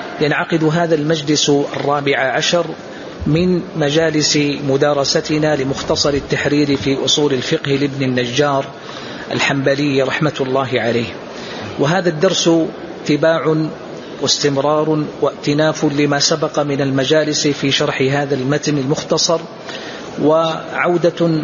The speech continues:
بعد توقف هذا الدرس مدة بسبب ما عم البلاد والعباد من الوباء، عافانا الله وإياكم، ونسأل الله أن يحفظنا وإياكم والمسلمين جميعا بحفظه من شر الأوبئة والأسقام والأدواء،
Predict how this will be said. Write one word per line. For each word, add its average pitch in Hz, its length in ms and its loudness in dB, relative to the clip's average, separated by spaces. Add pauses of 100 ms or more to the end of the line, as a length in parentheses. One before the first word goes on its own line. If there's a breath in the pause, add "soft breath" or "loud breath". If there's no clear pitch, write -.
(120)
بعد 143 280 0
توقف 151 520 2
هذا 143 280 2
الدرس 151 440 0 (240)
مدة 147 480 0 (720 loud breath)
بسبب 160 640 2 (240)
ما 147 140 2
عم 151 260 0
البلاد 139 720 2 (220)
والعباد 139 560 2
من 135 180 0
الوباء، 131 480 2
عافانا 127 460 -2
الله 131 340 0
وإياكم، 135 640 0 (500 loud breath)
ونسأل 143 340 0
الله 139 460 2
أن 135 60 -4
يحفظنا 139 680 0
وإياكم 131 680 0
والمسلمين 131 680 0
جميعا 127 400 0 (120)
بحفظه 131 680 0 (540 loud breath)
من 143 80 0
شر 139 260 0
الأوبئة 131 920 2
والأسقام 131 1000 0
والأدواء، 135 640 2